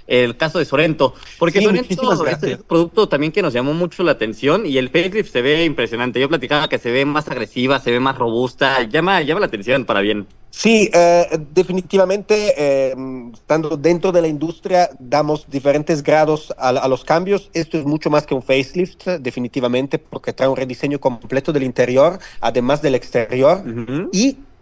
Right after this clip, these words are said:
Speaker 2: se suma a mucho más equipamiento en las tres versiones. Entonces, las tres versiones se mantienen, pero, eh, tienen mucho más equipamiento. Estamos integrando las hadas a una versión más, lo que responde a nuestra filosofía y ambición de expandir las hadas a más
Speaker 1: Seguridad.
Speaker 2: versiones, porque sí,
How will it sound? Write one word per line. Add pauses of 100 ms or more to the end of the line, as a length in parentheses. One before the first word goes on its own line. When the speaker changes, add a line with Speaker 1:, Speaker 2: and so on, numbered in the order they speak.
(100)
Speaker 2:
se
suma
a
mucho
más
equipamiento
en
las
tres
versiones.
Entonces,
las
tres
versiones
se
mantienen, (320)
pero,
eh, (120)
tienen
mucho
más
equipamiento.
Estamos
integrando
las
hadas
a
una
versión
más, (220)
lo
que
responde
a
nuestra
filosofía
y
ambición
de
expandir
las
hadas (260)
a
más
Speaker 1:
Seguridad.
Speaker 2:
versiones,
porque
sí,